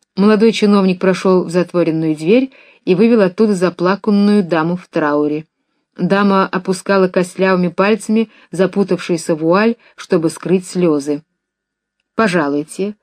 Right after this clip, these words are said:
обратился молодой человек к Нехлюдову, легким шагом подходя к двери кабинета, отворяя ее и останавливаясь в ней. Войдя в кабинет,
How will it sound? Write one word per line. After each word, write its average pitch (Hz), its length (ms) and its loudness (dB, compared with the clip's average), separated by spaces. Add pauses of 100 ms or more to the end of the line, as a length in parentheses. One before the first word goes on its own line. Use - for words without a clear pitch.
(280)
обратился 180 580 0
молодой 185 360 2
человек 180 420 0
к - 20 -6
Нехлюдову, 185 680 -2 (280)
легким 190 400 2
шагом 180 400 -2
подходя 180 440 0
к 170 60 -2
двери 180 260 2
кабинета, 180 720 -2 (200)
отворяя 180 580 0
ее 208 400 2
и - 140 -4
останавливаясь 151 1000 -2
в - 40 -10
ней. 135 300 -4 (1800)
Войдя 196 560 2
в - 60 -14
кабинет, 196 580 2